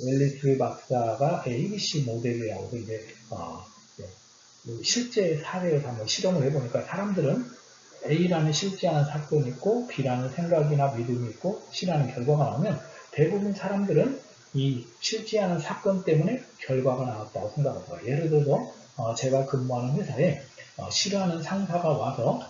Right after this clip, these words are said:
어, 제가 만약에, 어, 지방 발령이 나면은, 어, 실제 실-, 어, 상사가 나를 발령을 낸 게 아닌지를 모르지만, 어, 내 믿음은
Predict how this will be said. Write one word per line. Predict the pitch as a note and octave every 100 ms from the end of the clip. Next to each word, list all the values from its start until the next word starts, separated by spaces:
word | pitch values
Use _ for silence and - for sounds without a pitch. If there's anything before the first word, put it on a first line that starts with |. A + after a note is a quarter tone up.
| - -
어, | A2+ A2 -
제가 | A#2+ D3
만약에, | D#3 C3 C3 D3 B3 - - - -
어, | F#2+ F#2+
지방 | - C3 E3+
발령이 | C#3 B2+ C3
나면은, | D#3+ G#2 A#2+ G3 - - - -
어, | - G2+
실제 | - B3 - A3+
실-, | - A3 - - D3
어, | B2+ A2+ - - - - -
상사가 | G3+ - G#3 G3+
나를 | C#3+ C3+
발령을 | C3+ B2+ B2+ B2+ F#3 F3+
낸 | A#2 C3+ D3
게 | F3 -
아닌지를 | C#3 D#3 D3+ D3 D#3+
모르지만, | B2+ D3+ A#2+ C#3+
어, | D3+ - - - - G#2+ G2+
내 | D#3 G3
믿음은 | C3+ D3 D3 C#3+